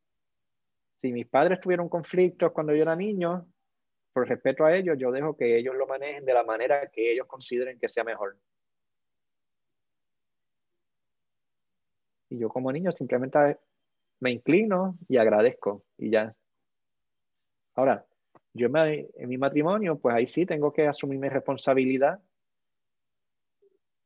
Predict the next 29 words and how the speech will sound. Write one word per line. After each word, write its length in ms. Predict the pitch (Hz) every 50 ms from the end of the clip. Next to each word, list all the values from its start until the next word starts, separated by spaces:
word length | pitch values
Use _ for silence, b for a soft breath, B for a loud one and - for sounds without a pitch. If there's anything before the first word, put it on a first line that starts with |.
| _ _ _ _ -
y 80 | 156
tratar, 640 | 156 - 190 156 - - 120 117 123 127 135 - -
tratar 280 | - 135 127 127 127 123
de 60 | 143
actuar 260 | 139 - - 147 147
de 60 | 147
la 100 | 143 135
manera 500 | 127 120 120 117 117 117 123 123 120 113 117
mejor. 380 | 123 113 104 110 104 101 101 - _ _ _ _ _ _ _ _ _ _ _ _ _ _
Y 100 | - 139
cuando 220 | 131 - 131 127 135
uno 200 | 160 185 190 190 165
aprende 580 | 165 160 170 180 180 175 160 131 120 117 - -
a 360 | 131 127 120 120 117 117 113 _ _ _ _ _ _
diferenciar 680 | _ 131 131 117 - 123 113 113 104 - - 123 123
una 160 | 151 160 170 160
cosa 260 | - 175 160 - 175
de 80 | 165 160
la 140 | 160 156 160
otra, 400 | 180 180 175 139 117 110 104 - _ _ _ _ _ _ _ _ _ _ _ _ _ _ _ _ _ _ _ _ _ _ _
pues 140 | - 113 113
la 100 | 120 110
vida 260 | 104 110 107 113 120
probablemente 560 | - - 151 147 143 147 151 151 147 147 -
va 100 | 185 190
a 20 | 170
fluir 240 | - 156 143 139 139
mucho 220 | 143 135 - 139
mejor. 400 | 135 120 104 120 143 - - 117